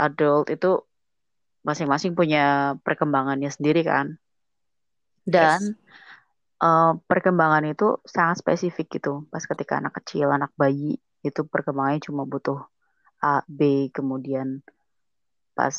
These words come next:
Speaker 1: anak kecil juga sangat spesifik. Tetapi masuk remaja, itu banyak banget hal yang baru datang. Nah, itu mungkin menurutku sebenarnya itu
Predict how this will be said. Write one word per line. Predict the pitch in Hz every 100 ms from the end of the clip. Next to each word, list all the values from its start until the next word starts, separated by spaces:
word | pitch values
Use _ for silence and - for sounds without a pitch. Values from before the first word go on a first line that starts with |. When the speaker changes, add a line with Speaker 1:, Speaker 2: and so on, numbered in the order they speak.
| - - -
Speaker 1:
anak | 147 143 -
kecil | 160 151 147 143 147 139 _
juga | 160 147 143
sangat | 147 139 147
spesifik. | - 147 - 147 143 139 139 - _ _ _
Tetapi | - 175 - 180
masuk | 170 165 160
remaja, | 147 143 147 143 135 135 147 202 _ - - - _ _ _ -
itu | 170 208 214 - _
banyak | 156 147 143 135
banget | 143 139 156
hal | 156 160 151
yang | 143 139
baru | 135
datang. | 131 131 - 127 - _ _ _
Nah, | 143
itu | 139 170
mungkin | 220 156 147 175 180 - _ _ _ _ _ -
menurutku | 156 151 156 - 196
sebenarnya | 196 160 147 160 185
itu | - 196 196